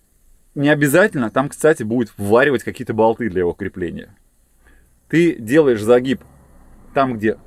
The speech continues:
скат идёт по двери, сверху и сбоку, чтобы его можно было одеть. При открытой двери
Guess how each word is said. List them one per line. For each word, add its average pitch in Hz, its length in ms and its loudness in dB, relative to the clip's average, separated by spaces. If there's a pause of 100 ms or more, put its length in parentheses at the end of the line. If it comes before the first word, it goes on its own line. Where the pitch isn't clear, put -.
(120)
скат - 380 -2
идёт 139 300 -6 (340)
по 139 100 -4
двери, 135 340 -4 (920)
сверху 113 540 -4 (640)
и 104 120 -4
сбоку, 135 420 -4 (1160)
чтобы 131 340 -2
его 117 220 0
можно 117 280 0
было 107 200 2
одеть. 117 300 0 (320)
При 123 160 0
открытой 135 400 -2
двери 123 360 2